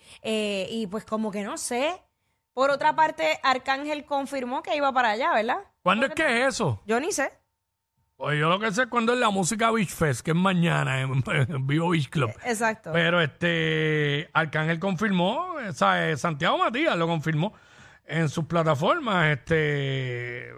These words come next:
Speaker 2: lo dice, artista confirmado, Arcángel.
Speaker 1: Ujú.
Speaker 2: Eh, veintiuno de noviembre.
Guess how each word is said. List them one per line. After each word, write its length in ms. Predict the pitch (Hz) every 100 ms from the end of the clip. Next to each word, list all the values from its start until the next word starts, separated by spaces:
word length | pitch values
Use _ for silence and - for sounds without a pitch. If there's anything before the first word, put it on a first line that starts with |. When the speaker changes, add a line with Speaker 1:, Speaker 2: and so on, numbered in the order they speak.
| 127
Speaker 2:
lo 120 | 131 139
dice, 240 | 185 349
artista 340 | 220 165 -
confirmado, 500 | 208 202 214 220 320
Arcángel. 640 | 277 190 233 247 190 160 123 _ _ -
Speaker 1:
Ujú. 380 | 170 160 165 151 160 _ _ _ _ -
Speaker 2:
Eh, 440 | 135 139 139 139
veintiuno 460 | 143 165 175 175 220
de 80 | 247
noviembre. 440 | 254 190 165 123